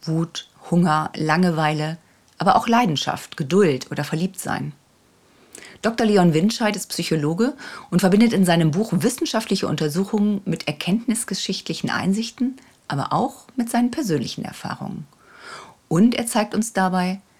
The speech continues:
dass Gefühle nicht per se gut oder schlecht sind, sondern jeweils ihre ganz besondere Bedeutung haben. Als erstes wollte ich von dem Auskenner des Innenlebens wissen, wann er denn das letzte Mal so richtig wütend war.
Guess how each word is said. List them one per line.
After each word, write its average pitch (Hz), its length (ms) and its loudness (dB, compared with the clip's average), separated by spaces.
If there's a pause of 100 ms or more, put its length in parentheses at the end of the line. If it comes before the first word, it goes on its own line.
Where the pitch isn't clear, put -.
(220)
dass - 180 -8
Gefühle 185 380 2
nicht 170 220 0
per 170 160 0
se 165 300 4
gut 151 220 -2
oder 139 160 0
schlecht - 360 -4
sind, 202 220 2 (260)
sondern 170 260 2
jeweils 208 640 0
ihre 139 200 -4
ganz 208 400 0
besondere 147 600 -6
Bedeutung 147 560 -6
haben. - 320 -12 (1080)
Als 147 180 -4
erstes 233 600 -2
wollte 170 160 2
ich 165 60 -8
von 156 120 -4
dem 147 140 -2
Auskenner 165 540 -2
des 143 180 -2
Innenlebens 160 600 0
wissen, 202 360 0 (560)
wann 143 140 -4 (100)
er 196 140 4
denn 143 160 0
das 135 160 -6
letzte 135 300 -8
Mal - 280 -8
so - 200 -12 (200)
richtig 147 680 -6
wütend - 420 -8
war. 143 180 -10